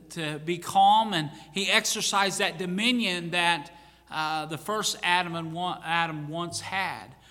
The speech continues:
When Jesus died on the cross, he conquered sin and death so that n-, now grace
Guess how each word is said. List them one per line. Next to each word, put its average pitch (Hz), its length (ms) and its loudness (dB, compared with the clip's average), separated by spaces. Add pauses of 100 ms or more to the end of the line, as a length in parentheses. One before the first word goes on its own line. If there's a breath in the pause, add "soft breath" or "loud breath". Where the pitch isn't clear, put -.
(120)
When 156 140 0
Jesus 190 420 2
died 190 260 6
on 175 160 2
the 156 60 -6
cross, 185 420 -4
he 160 80 -6
conquered 170 500 -4
sin 190 440 -4
and 139 180 -4
death 170 500 -6 (760 soft breath)
so 170 320 0
that 156 200 0
n-, 151 300 -10
now 156 440 0
grace 160 640 -4